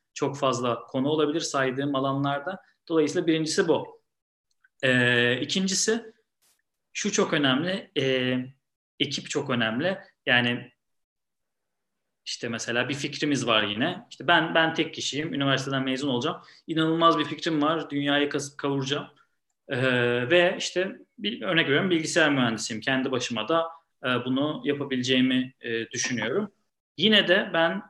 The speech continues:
e, kendime, e, bir ekip, hele de bir kurucu ortak ekibi kurmam bence çok değerli. E, çünkü yani bir farklı alanlarda da yetkinliklere ihtiyaç var.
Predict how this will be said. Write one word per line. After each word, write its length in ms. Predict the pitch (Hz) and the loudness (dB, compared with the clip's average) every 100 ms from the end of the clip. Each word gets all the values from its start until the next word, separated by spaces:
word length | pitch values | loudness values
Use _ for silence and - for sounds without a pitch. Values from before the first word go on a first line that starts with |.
| _ | _
e, 260 | 156 151 147 | 2 2 2
kendime, 580 | 156 151 151 160 185 - - _ _ _ - | -2 -2 -2 -2 -4 -6 -18 _ _ _ -4
e, 360 | 131 131 127 | 0 0 0
bir 440 | 156 151 - - _ _ _ _ _ - | -2 -2 -4 -10 _ _ _ _ _ -8
ekip, 540 | 131 - - - - - | -6 -4 -4 -6 -20 -8
hele 240 | - 147 151 | 0 2 4
de 100 | 151 | 0
bir 180 | 151 | -2
kurucu 340 | - 147 147 160 | -2 -2 2 4
ortak 460 | 151 156 147 147 | 4 2 -2 -2
ekibi 520 | 131 - 139 160 160 160 | -10 -8 -2 -2 -2 -4
kurmam 380 | 147 147 202 180 | -4 -2 -4 -2
bence 240 | 151 151 | 0 0
çok 300 | 160 175 165 | -2 -4 -2
değerli. 460 | 156 135 123 135 202 - _ _ _ | 2 4 4 0 -6 -12 _ _ _
E, 220 | 135 127 | -2 0
çünkü 440 | 123 160 156 180 - | -2 -4 -4 -4 -2
yani 220 | 131 120 | 0 0
bir 320 | 160 185 - - _ _ _ _ _ _ _ - | 0 0 -4 -20 _ _ _ _ _ _ _ 0
farklı 760 | 139 135 165 175 175 175 - _ _ - | 2 4 6 6 6 0 -14 _ _ 0
alanlarda 760 | 123 135 143 147 143 143 160 | 2 4 4 6 4 4 4
da 80 | 165 | 6
yetkinliklere 800 | 147 131 131 135 127 127 127 120 | 6 6 2 0 0 2 0 2
ihtiyaç 520 | 117 - 120 107 120 | 0 0 0 0 0
var. 220 | 127 185 | -2 -4